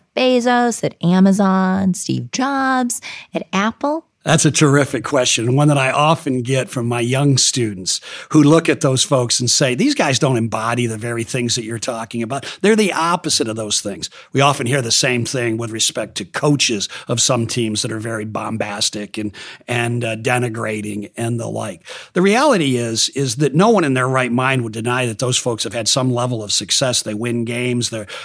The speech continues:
Speaker 2: uh, uh, they, uh, uh, prosper in, uh, in organizational life.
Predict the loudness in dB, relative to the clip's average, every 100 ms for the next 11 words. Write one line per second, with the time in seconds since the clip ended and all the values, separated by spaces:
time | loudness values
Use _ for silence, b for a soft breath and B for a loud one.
0 | B -2 0 0 -2 -4 -8 -8 -8 -6
1 | -8 -8 -8 -6 -4 -4 -6 -8 -10 -14
2 | -12 -10 -10 -6 -4 0 0 -2 -4 -6
3 | B B -6 -2 0 0 -2 -4 -6 -4
4 | -2 -2 -2 -2 -2 -2 -2 -2 -4 -4
5 | -2 -4 -6